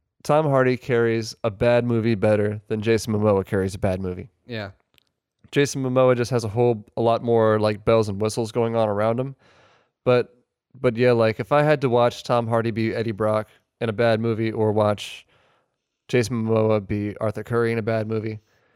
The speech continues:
Speaker 2: I watch Tom Hardy. Yeah.
Speaker 1: I mean, and, and not only that, but you're out the door faster with Tom Hardy.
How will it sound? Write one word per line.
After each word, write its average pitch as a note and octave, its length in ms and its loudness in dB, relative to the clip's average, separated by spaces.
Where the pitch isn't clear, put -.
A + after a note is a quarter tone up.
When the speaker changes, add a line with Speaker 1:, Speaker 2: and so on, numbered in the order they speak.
Speaker 2:
I - 60 -20
watch - 200 -20
Tom F2+ 160 -20
Hardy. - 180 -20
Yeah. G2+ 260 -6
Speaker 1:
I C3+ 80 0
mean, C3 360 0
and, C3 220 -2
and C3 260 0
not C#3+ 140 4
only C#3 200 2
that, B2 280 4
but A2+ 220 0
you're A#2 100 2
out A2+ 140 2
the G#2 80 -6
door G#2+ 200 0
faster G2 440 -4
with F#2+ 120 -8
Tom F#2+ 220 -8
Hardy. F#2 300 -12